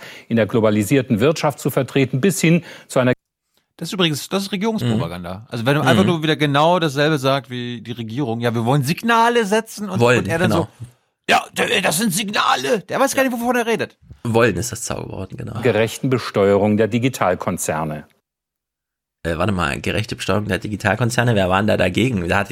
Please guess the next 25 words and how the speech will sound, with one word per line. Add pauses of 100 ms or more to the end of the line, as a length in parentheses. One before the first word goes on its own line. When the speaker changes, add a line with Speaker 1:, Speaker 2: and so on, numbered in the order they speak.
Speaker 3:
gab's
doch
einen
französischen
Vorschlag. (1800)
Aber
dann
hat
Olaf
Speaker 2:
Bundesregierung?
Speaker 3:
Schäuble
gesagt, (960)
„Hm,
also
wir
könnten
das
natürlich
europäisch
lösen,
aber
viel
besser
wäre
global.